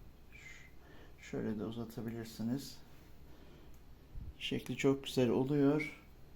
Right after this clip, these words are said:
Hemen bir tane daha yapalım. Şöyle ortasına harcımı aldım. Şöyle üstten kapattıktan sonra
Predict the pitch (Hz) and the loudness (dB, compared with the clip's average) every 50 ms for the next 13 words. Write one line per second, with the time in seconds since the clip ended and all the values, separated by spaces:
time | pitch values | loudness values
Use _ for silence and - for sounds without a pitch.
0 | - - - - - - - - - - - - - - - - - - - - | -16 -16 -16 -16 -16 -18 -18 -18 -20 -20 -18 -18 -18 -16 -16 -14 -12 -8 -8 -8
1 | - - - - - - - - - - - - - - - - - 147 143 135 | -8 -8 -10 -12 -12 -10 -10 -8 -8 -8 -10 -10 -12 -12 -14 -8 -4 -2 0 2
2 | 135 135 139 123 - - 139 120 123 120 120 120 120 120 120 117 117 113 - 120 | 2 2 2 0 0 0 0 2 2 4 4 4 4 4 4 2 0 0 0 0
3 | 113 110 113 131 147 151 147 - - - - - - - - - - - - - | 2 2 4 4 4 2 0 -4 -10 -14 -14 -16 -16 -14 -14 -14 -14 -16 -16 -16
4 | - - - - - - - - - - - 135 107 - - - 123 123 120 - | -16 -16 -14 -14 -14 -14 -12 -10 -8 -6 -4 -4 -2 -2 -2 0 -2 -2 -2 -4
5 | - 117 - - - 110 113 113 113 120 113 117 110 - - 104 117 - - - | -8 -10 -8 -6 -4 -2 -2 -2 -2 -2 -2 -2 -2 -2 -2 -2 -2 0 0 0
6 | 123 120 117 110 - 120 120 127 139 139 139 - - - - - - - - - | 0 0 0 -2 -2 0 2 2 2 2 0 -2 -8 -14 -16 -16 -16 -14 -14 -14
7 | - - - - - - - - - - - - - - - - - - - - | -14 -16 -16 -16 -16 -16 -16 -16 -16 -16 -16 -16 -16 -16 -14 -10 -10 -10 -10 -10
8 | - - - - - - - - - - - - - - - - - - - - | -12 -14 -14 -14 -16 -16 -16 -16 -16 -16 -16 -14 -14 -14 -14 -16 -16 -14 -14 -14
9 | - - - - - - - - 113 - 214 214 - - - - - 117 - 113 | -16 -14 -14 -14 -12 -8 -6 -4 -2 -2 -2 -2 -4 -8 -8 -6 -4 -4 -4 -4
10 | - 127 - - 127 123 - - - - - - 113 113 110 - - - - 107 | -6 -8 -8 -8 -10 -10 -10 -12 -16 -16 -10 -6 -4 -4 -2 -2 -4 -4 -2 -2
11 | 101 98 107 127 139 143 | 0 0 2 4 4 4